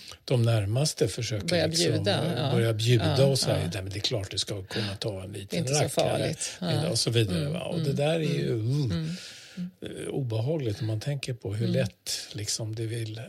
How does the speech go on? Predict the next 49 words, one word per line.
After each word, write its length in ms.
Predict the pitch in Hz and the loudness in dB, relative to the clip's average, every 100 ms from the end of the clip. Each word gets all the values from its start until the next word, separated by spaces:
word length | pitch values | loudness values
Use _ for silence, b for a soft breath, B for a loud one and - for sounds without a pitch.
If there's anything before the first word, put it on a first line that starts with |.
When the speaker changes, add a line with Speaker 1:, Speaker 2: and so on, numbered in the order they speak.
| 139 | -6
Speaker 1:
andra 360 | 117 110 143 | -2 0 0
krafter 460 | 160 143 110 - 101 | 0 0 0 -2 -4
också 260 | 101 - | -2 -4
vill 100 | - | -2
Speaker 2:
Mm, 100 | 185 180 | 0 0
Speaker 1:
suga 340 | 214 110 113 | 0 0 -2
en 60 | 95 | -2
Speaker 2:
mm. 100 | 107 | -2
Speaker 1:
tillbaka 560 | 123 143 165 143 110 | -2 -2 -2 -6 -8
för 140 | 104 107 | -6 -8
att 120 | 104 | -6
det 60 | |
blir 140 | 113 123 | -4 -2
obekvämt 600 | 113 104 - 143 139 113 | -2 -4 -6 -6 -6 -8
för 140 | - | -6
dem, 340 | 117 165 110 120 | -6 -6 -6 -6
så 160 | - | -6
att 40 | 196 | -6
Speaker 2:
Mm, 120 | 185 | -6
Speaker 1:
säga. 240 | 160 127 123 | -8 -12 -10
Speaker 2:
mm. 120 | 190 | -8
Speaker 1:
Så 140 | 202 117 | -8 -8
att, 220 | - - | -8 -8
eh, 60 | |
mm. 440 | 127 139 131 147 165 - - - 233 233 B B B | -8 -6 -6 -6 -6 -10 -20 -12 -12 -12 B B B
Ja. 380 | - 170 147 208 - - _ _ _ _ _ _ - | 0 4 4 2 -4 -20 _ _ _ _ _ _ -6
Speaker 2:
Ja, 220 | 208 233 330 _ - | -2 -2 -4 _ -6
det 60 | |
krävs 360 | 226 320 359 - | 2 2 4 2
en 80 | 247 | 4
del 240 | 127 220 | 4 4
för 160 | 226 208 | 4 4
att 60 | |
hålla 200 | 214 196 | 6 6
sig 140 | 196 202 | 4 2
på 120 | 214 | 0
spåret. 480 | - 285 123 180 190 | 2 2 4 2 6
Och 40 | |
Speaker 1:
Ja. 200 | 139 151 | 6 8
Speaker 2:
man 140 | 226 247 | 4 2
kommer 360 | - 302 294 | 2 4 4
att 100 | 262 | 4
köra 220 | 240 214 202 | 4 2 2
i 20 | |
diket 580 | 196 190 - - - - | 2 0 -2 -4 -6 -2
av 160 | - 131 | 4 6
och 60 | |
Speaker 1:
Ja. 40 | 131 | 6
Speaker 2:
till, 320 | 135 185 - | 6 6 2